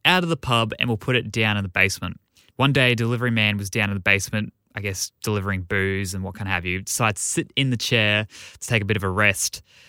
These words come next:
And then later that day, while the delivery man was out doing his route, he actually had an accident as well and died. This chair now hangs six feet off the ground in the Thirsk Museum, where no one has been able to sit in it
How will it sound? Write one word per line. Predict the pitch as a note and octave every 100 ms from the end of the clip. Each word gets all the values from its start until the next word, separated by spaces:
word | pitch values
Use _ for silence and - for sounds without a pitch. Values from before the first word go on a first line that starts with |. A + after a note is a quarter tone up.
| - _
And | A2+ G2+
then | G#2+ G#2
later | G#2+ B2
that | B2 A#2+
day, | B2 A2+ G#2+ B2
while | A#2+ G#2
the | G2+
delivery | G2+ G#2+ G#2 G#2+
man | G2+ G2+ G2+
was | -
out | A#2
doing | A#2 A2+
his | G#2 G2
route, | G2+ G2+ -
he | A2+
actually | A2 A2
had | G#2+
an | -
accident | A2 - G#2 G#2
as | G2
well | G2+ G2+ -
and | G2 F#2
died. | G2+ F#2 F#2 G2 - _ _ -
This | - D#3 F#3+
chair | - - D#3+ C3 B2+
now | - C3 C3
hangs | B2 - B2+ A#2+
six | - - - -
feet | C3+ C3 -
off | B2
the | B2+
ground | A#2 A2+ G#2+ G#2 A2 - -
in | - B2
the | G#2+
Thirsk | - B2+ B2+ -
Museum, | A#2+ G#2 G#2+ F#2+ F#2 F#2+ -
where | A#2+
no | G#2+ B2 C#3
one | B2+
has | G#2+
been | A#2+ -
able | A#2+ A#2
to |
sit | - A#2
in | G#2
it | G#2